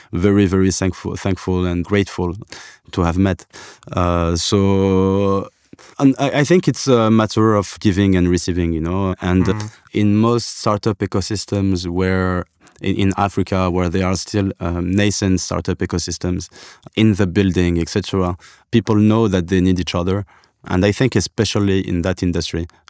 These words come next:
Speaker 1: I was talking to a friend just, uh, yesterday who launched a, a company in, um, in the logistics industry, and he di-, he didn't have any network in that industry in France. And he was telling me how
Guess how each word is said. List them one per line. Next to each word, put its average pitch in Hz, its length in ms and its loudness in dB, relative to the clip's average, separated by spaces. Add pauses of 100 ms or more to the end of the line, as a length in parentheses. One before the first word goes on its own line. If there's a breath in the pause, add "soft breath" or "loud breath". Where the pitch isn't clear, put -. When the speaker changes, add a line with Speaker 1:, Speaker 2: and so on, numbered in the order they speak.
(100)
Speaker 1:
I 92 100 -6
was 92 200 -2
talking 92 320 0
to 92 160 -2
a 85 40 -2
friend 95 320 -2
just, 90 300 -4
uh, 87 140 -4
yesterday 92 580 0 (360 loud breath)
who 92 140 -4
launched 95 360 -2
a, 87 360 -2
a 98 60 -4
company 95 600 0
in, 87 160 -2
um, 90 480 -8
in 85 120 -4
the 85 80 -2
logistics 92 520 -4
industry, 92 400 -2 (460 loud breath)
and 82 300 -2
he 87 80 0
di-, 90 200 0
he 82 120 0
didn't 92 240 0
have 98 240 0
any 92 140 4
network 95 440 0
in 85 120 0
that 85 220 -6
industry 87 400 -4
in 90 80 -4
France. 98 380 -2 (400 loud breath)
And 87 160 0
he 92 80 2
was 92 160 0
telling 113 300 4
me 101 80 4
how 92 480 0